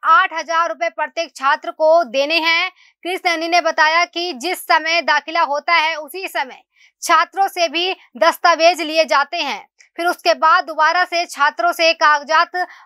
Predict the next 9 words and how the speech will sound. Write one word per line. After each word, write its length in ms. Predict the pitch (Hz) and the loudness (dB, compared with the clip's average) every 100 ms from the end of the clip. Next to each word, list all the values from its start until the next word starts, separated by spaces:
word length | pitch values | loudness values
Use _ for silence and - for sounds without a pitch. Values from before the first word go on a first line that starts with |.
| - | -6
मांगने 420 | 254 320 359 415 | 4 4 4 2
का 160 | 415 339 | 0 0
तथा 240 | 339 349 339 | 0 0 2
कागजात 560 | 339 311 277 339 359 | 2 2 2 0 0
के 200 | - 349 | -4 -6
नाम 300 | 285 294 339 | 0 0 0
पर 180 | 330 339 | 0 0
अवैध 300 | 311 311 320 | 0 0 -2
जुर्माना 600 | 294 294 294 311 349 370 | -6 0 2 4 4 4